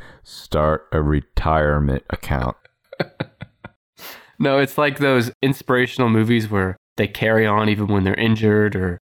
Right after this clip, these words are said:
Speaker 2: you know, to, to finish the big game.
Speaker 1: <laughs>
Speaker 2: That's
Speaker 1: When he
Speaker 2: him.
Speaker 1: flips that, the, fi-, he, like, struggles to his feet and flips the burger over everybody. He goes, "Yeah!" <laughs>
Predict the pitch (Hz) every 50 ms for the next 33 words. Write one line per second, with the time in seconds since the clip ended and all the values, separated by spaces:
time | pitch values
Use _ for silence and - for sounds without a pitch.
0 | _ _ _ _ - 98 92 87 87 87 - - 98 92 92 - - _ - -
1 | 104 - - 123 113 113 104 - - 110 104 113 110 107 107 110 110 107 110 117
2 | 117 120 135 135 131 139 156 180 185 - 139 131 110 - - 123 113 110 90 101
3 | 104 - - 98 113 113 - - - - - _ - - - 120 117 101 101 120
4 | 107 113 120 113 107 95 92 - - - 120 113 107 107 101 - - 131 113 101
5 | 87 - - 127 120 120 107 92 - - 113 107 - - - 107 95 95 98 90
6 | 95 98 95 92 95 101 104 101 101 104 98 98 95 92 92 90 85 92 90 92
7 | - - 196 208 220 269 370 294 302 302 294 285 285 269 262 247 247 240 226 220
8 | 208 196 170 156 113 - -